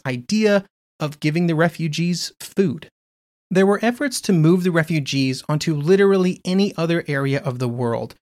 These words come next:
with one hundred and eighty thousand convinced to go back to Spain by the end of nineteen thirty-nine, while three hundred thousand would either stay in France or be immigrated to other nations by the French government.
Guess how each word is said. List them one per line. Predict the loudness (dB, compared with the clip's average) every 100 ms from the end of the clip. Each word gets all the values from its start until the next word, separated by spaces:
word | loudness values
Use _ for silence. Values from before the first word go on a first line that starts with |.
| _ -4
with | -2
one | 0 0
hundred | 2 2 0 -2
and | -2
eighty | -2 -2
thousand | -4 -4 -2 0 0 -2
convinced | -2 -2 -2 -4
to | -6
go | -4 -2
back | -2 -4
to |
Spain | -8 -2 0 0
by | 0 0
the | -2
end | -2 -2
of | -2
nineteen | -2 -2 -4
thirty-nine, | -2 -2 0 0 2 2 0 -6 _ -2
while | -2 -2 -4
three | -2
hundred | 0 0 0 -2
thousand | -2 -2 -2 -4 -6 _ -4
would | -2
either | -2 -2
stay | -4 -4 -4 -2
in | -4
France | -6 -4 0 0 0 -4
or | -6 -4
be | -2
immigrated | 0 0 0 -2 -2
to | -6 -4
other | -2 0
nations | 0 0 -2 -6 -4
by | -4
the | -6
French | -6 -8 -6
government. | -4 -2 -2 -6 -12